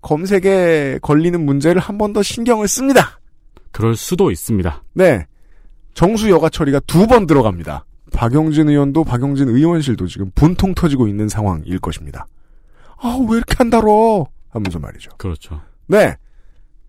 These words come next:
Speaker 1: 현대차 세타 투 엔진 타고 다니시는 분들 부디 참고하십시오. 모르셨을 수도 있습니다.
Speaker 2: 네.
Speaker 1: 예.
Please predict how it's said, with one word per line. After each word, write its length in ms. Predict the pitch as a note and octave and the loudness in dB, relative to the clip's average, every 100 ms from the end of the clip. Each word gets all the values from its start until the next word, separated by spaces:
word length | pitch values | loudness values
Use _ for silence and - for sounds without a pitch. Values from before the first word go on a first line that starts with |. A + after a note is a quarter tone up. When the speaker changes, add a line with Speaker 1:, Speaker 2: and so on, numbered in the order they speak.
| - - _ _ _ _ _ - - | -20 -20 _ _ _ _ _ -20 -10
Speaker 1:
현대차 440 | - A3+ A#3 - G#3 | -2 0 2 0 -2
세타 280 | G3+ F#3+ F#3+ | -4 -6 -6
투 200 | F3 C#3 | -4 -4
엔진 540 | C#3 C3 C#3 C3+ B2 - - | -2 0 2 0 -2 -8 -8
타고 220 | E3+ D3+ | -4 0
다니시는 320 | A#2+ A#2 C3 | 0 0 0
분들 260 | C3 C#3+ - - - - - | 4 2 2 -8 -18 -20 -16
부디 320 | - E3 F3+ | 0 2 2
참고하십시오. 800 | D3 - F3 D3+ B2+ C3 - F2+ - - | 0 -2 0 2 2 0 -4 -10 -10 -10
모르셨을 500 | G2 A#2 A2+ G#2+ B2+ | 0 2 2 -2 -4
수도 200 | - D#3 | -6 -8
있습니다. 560 | D3 D#3+ D#3 B2+ C3+ C3 | -8 -10 -12 -12 -12 -14
Speaker 2:
네. 340 | - F2+ E2 F#2 - - | -8 -6 -6 -8 -16 -4
Speaker 1:
예. 340 | A#2 G#2+ F#2+ | -2 0 -4